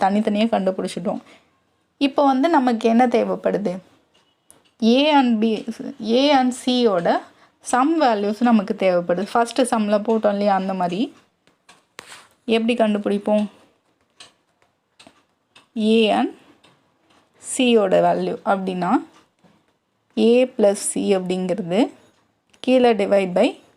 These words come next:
என்ன இருக்கும்? A plus B plus C plus D அப்படிங்கிற டோட்டல் ரேஷியோ எல்லாத்தையுமே ஆட் பண்ணி into கொடுத்துருக்க டோட்டல் அமௌண்ட் என்ன? So, டோட்டல் அமௌண்ட்டையும் மல்டிபிள் பண்ணோம்னா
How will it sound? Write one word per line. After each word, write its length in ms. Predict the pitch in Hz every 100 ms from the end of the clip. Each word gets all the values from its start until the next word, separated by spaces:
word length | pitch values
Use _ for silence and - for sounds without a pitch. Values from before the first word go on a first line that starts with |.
| _ _ _ _ _ _ 247
என்ன 180 | 220 233
இருக்கும்? 320 | 214 214 226 226 - 220 226
A 20 | 226
plus 260 | 214 208 220 202
B 100 | 208 220 214
plus 240 | 196 311 320 - _ _ _ _ _ -
C 140 | 247 240 233 226
plus 240 | 208 220 - 180
D 100 | 190 - 202
அப்படிங்கிற 420 | 190 196 202 277 285
டோட்டல் 420 | 202 214 233 226 196
ரேஷியோ 320 | 196 214 226 185 180
எல்லாத்தையுமே 480 | 196 202 208 208 226
ஆட் 120 | 190 185
பண்ணி 260 | 185 180 220 392 - - - _ - 262
into 240 | 277 269 311 269
கொடுத்துருக்க 420 | 254 277 262 240 240
டோட்டல் 320 | 240 247 240 226
அமௌண்ட் 260 | 226 220 208
என்ன? 220 | 208 214 220 - _ _ _ _ _ _ _ _
So, 80 | - 208
டோட்டல் 340 | 208 208 208 202
அமௌண்ட்டையும் 440 | 185 185 185 302 370
மல்டிபிள் 420 | 233 226 226 202
பண்ணோம்னா 360 | 202 196 190 247